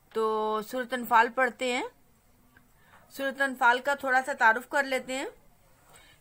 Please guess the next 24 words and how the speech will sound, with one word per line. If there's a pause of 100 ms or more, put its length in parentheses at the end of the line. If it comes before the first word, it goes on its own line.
(120)
कि
सूरत
अनफाल
जो
है
वो
मदनी
सूरत
है। (1120)
इसकी
सेवेंटी
फ़ाइव
आयात
हैं, (880)
इसके
दस
रुकू
हैं। (3000)
और
अब
हम
इसको
पढ़ते
हैं,